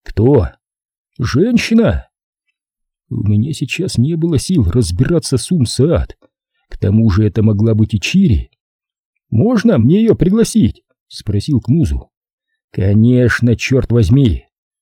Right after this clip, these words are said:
Я ещё не успел раздеться, хотя очень устал. Я пообещал себе, что это будет очень краткий разговор. «Марит?» Я оглянулся. В дверях,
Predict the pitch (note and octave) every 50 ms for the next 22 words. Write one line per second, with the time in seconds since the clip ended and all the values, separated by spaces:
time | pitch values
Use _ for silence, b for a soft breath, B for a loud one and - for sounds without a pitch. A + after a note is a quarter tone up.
0 | _ _ _ _ _ _ G2+ F#2+ G2 G#2 G#2 - - A2 A2+ A#2 G#2+ G2+ - -
1 | - B2+ C#3 A2+ A2 A2 G2+ D#2 F2+ A#2 C#3 C3 - - - C2 - _ _ _
2 | _ _ _ _ _ - - - - G#2+ C#3+ F3+ - - G#2 G2+ G#2 - - F3
3 | E3 B2 F2 C2+ - _ _ _ _ _ _ _ _ _ _ _ _ - F2+ G2
4 | A#2 - - A#2+ A#2 A2+ A2 - - - D3 C3 - - B2 A2+ A2 G2 D#2 -
5 | - - A2 A#2+ - - A#2 C3 C3+ A#2+ A2+ - D3 C3+ - B2+ G2 - - A#2+
6 | D3 F3 - - - A2 A2 G2+ F2+ G2 C3 D#3+ F#3 B2 E2 - - - _ _
7 | _ _ _ _ _ _ _ _ _ _ _ _ _ _ _ _ _ _ _ _
8 | _ _ _ _ - E2+ E2+ G2 C3 C#3+ E3 C#3+ B2 D3 F3+ A3 A#3+ - - -
9 | _ _ _ _ _ _ _ _ _ _ _ _ _ _ _ - F#2 F#2 G2+ C3
10 | D3+ C#3+ D#3+ E3 A2+ G2+ G2 G2 F#2 - - G#2+ G2 F2 C#2+ - _ _ _ _
11 | _ _ _ _ _ _ - F#2+ G2 F2 G2 G2 G#2+ A2 A#2+ D#3+ F3 - - -
12 | -